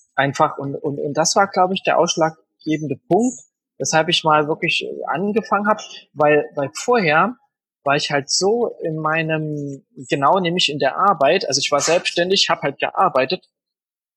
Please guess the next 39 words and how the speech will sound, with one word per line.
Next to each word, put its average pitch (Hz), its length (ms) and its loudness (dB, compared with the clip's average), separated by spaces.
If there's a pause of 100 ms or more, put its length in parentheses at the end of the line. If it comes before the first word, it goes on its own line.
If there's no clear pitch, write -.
(100)
aber 135 220 0
ich 123 100 -2
war 135 120 0
von 127 140 -8
früh 151 180 0
bis 147 180 -2
abends 131 340 2
beschäftigt, 143 520 -2 (440)
hab - 160 -8
noch 131 280 -10
Fernsehen 151 380 -2
geguckt, 147 400 -4
Nachrichten 151 460 -2
gehört. 135 380 -2 (260)
Das - 100 -2
heißt, 135 280 2
ich - 180 -2
war 131 140 4
so 165 220 2
voll, 170 520 2 (720)
äh, 156 420 4
mit 151 180 -6
meiner, 139 380 2 (760)
ich 139 140 -12
würd 135 100 -2
mal 143 60 0
sagen, 123 300 -4
Auslastung. 170 720 0 (400)
Ich - 80 -6
konnte 170 180 0
mich 156 120 -2
gar 139 120 4
nicht 131 160 -6
mit, 135 220 -6
mit, 151 200 -14
mit 156 200 -8 (200)
nichts 170 280 -2
mehr 139 120 2
beschäftigen. 135 600 -2